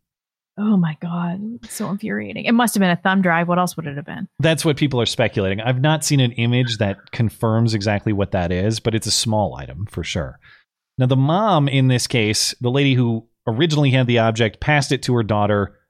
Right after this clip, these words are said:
Speaker 2: Daughter passes it to stretching guy. They were also seen, uh, or the daughter at least, is seen in the suitcase video. The mom, in case you are shocked to learn, is, uh, pro-Biden.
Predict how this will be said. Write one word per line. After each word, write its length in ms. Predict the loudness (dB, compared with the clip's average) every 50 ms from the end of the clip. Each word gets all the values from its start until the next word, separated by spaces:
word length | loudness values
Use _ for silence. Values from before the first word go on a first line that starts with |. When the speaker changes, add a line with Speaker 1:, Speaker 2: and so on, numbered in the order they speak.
| _ _ -2
Speaker 2:
Daughter 260 | 0 2 2 2 2
passes 420 | 0 0 0 0 0 0 -2 -2 -4
it 120 | -4 -2
to 80 | -4 -6
stretching 420 | -4 -2 -2 -2 0 0 0 0
guy. 400 | 0 0 0 -2 -2 -4 -6 -8 -12 _ _ _ _ _ _ _ _ _ _ _ _ _ _ _ _ _ _ _ _ -4
They 160 | 0 0 2
were 200 | 2 2 0 0
also 300 | 2 2 0 0 2 0
seen, 460 | 0 0 0 0 2 2 2 2 0 -2
uh, 160 | -2 -4 -4
or 80 | -2 -2
the 140 | -2 -2 0
daughter 320 | 0 2 2 2 2 0
at 80 | 0 -2
least, 180 | -4 -4 -4
is 100 | -2 -2
seen 240 | 0 0 2 2 2
in 120 | 0 0
the 60 | 0 0
suitcase 580 | 0 -2 -2 -2 -2 -2 -2 -2 -2 -4 -6
video. 540 | -6 -6 -8 -8 -6 -8 -8 -10 -10 -12 -16 _ _ _ _ _ _ _ _ _ _ _ _ _ _ _ _ _ _ -6 -2
The 100 | 0 2
mom, 400 | 4 4 4 4 4 2 0 -2
in 200 | -2 -4 -4 -2
case 280 | 0 0 0 0 -2
you 100 | -2 -2 -2
are 80 | -2
shocked 320 | 0 0 0 0 0 0 -2
to 60 | -2
learn, 300 | 0 2 2 2 2 0
is, 320 | 0 0 -2 -2 0 -2
uh, 140 | -2 -4 -4
pro-Biden. 800 | -6 -2 0 0 0 0 -2 -2 -2 -2 -4 -6 -8 -10 -12